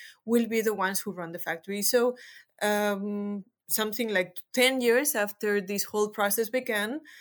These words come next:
I was able to visit the three factories, and I can say it was just amazing. These three factories are really run in a very, very democratic way. Workers make the decisions about how they produce, what they produce,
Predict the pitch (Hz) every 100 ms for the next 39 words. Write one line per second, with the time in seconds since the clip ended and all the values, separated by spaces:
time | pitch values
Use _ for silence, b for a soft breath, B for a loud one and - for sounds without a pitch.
0 | B B 185 196 202 208 208 214 208 208
1 | 208 214 - 214 - - 240 240 214 208
2 | 220 214 202 196 196 202 196 196 190 190
3 | 208 202 262 262 247 - - 180 B B
4 | B B 214 - 233 233 214 220 214 196
5 | 185 214 233 214 208 202 - 196 190 196
6 | 220 220 202 - 185 208 208 196 185 180
7 | 190 185 185 185 185 180 175 175 B B
8 | B - 214 214 220 208 208 196 202 185
9 | - 190 190 180 180 175 - 226 226 220
10 | 214 196 185 190 185 202 214 214 208 208
11 | 190 190 185 185